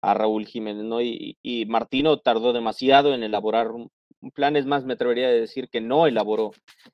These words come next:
ningún otro plan. Hoy el futbolista de ofensiva más en forma es Henry Martínez, delantero de las Águilas del América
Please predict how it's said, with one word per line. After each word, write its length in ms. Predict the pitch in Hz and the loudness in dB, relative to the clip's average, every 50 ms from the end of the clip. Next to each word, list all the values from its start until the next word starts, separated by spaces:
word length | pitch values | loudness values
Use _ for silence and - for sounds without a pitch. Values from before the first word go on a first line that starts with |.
| _ _ _ | _ _ _
ningún 360 | 107 110 110 110 113 120 120 | -10 -8 -8 -6 -6 -6 -6
otro 220 | 117 - 123 123 | -6 -6 -8 -8
plan. 300 | - - 135 139 156 175 | -6 -2 -2 -2 -2 -2
Hoy 340 | 165 139 147 156 156 147 143 - _ _ _ _ _ _ _ _ - | -2 -4 -2 -2 -4 -4 -6 -8 _ _ _ _ _ _ _ _ -10
el 360 | 123 123 120 117 117 120 113 - | -8 -6 -6 -6 -6 -8 -8 -10
futbolista 580 | 139 127 127 131 143 147 - 165 147 127 - _ _ _ _ _ _ | -6 -4 -2 -2 -2 2 2 2 2 2 0 _ _ _ _ _ _
de 120 | - 139 | -4 -2
ofensiva 380 | 131 - 135 123 - 156 151 147 | -2 -2 -4 -6 -2 -2 0 0
más 140 | 143 143 - | 0 0 -2
en 100 | 143 131 | -4 -6
forma 260 | - - 143 147 151 | -4 -2 -2 -2 -2
es 120 | 143 - - | -4 -4 -4
Henry 220 | 139 135 151 135 | -4 -4 -4 -4
Martínez, 420 | 127 123 120 - 151 160 156 131 113 | -2 -2 -2 -2 -4 -2 -2 0 0
delantero 420 | 117 113 113 107 - 117 120 117 | 0 -2 -2 -2 -2 -2 -2 0
de 120 | 110 113 | -2 -2
las 160 | 107 104 - 120 | -4 -6 -6 -6
Águilas 260 | 113 113 113 110 107 | -6 -4 -4 -4 -4
del 120 | 117 113 | -4 -4
América 520 | 117 135 151 165 156 - 156 156 156 156 | -4 -4 -4 -6 -4 -2 0 0 0 -2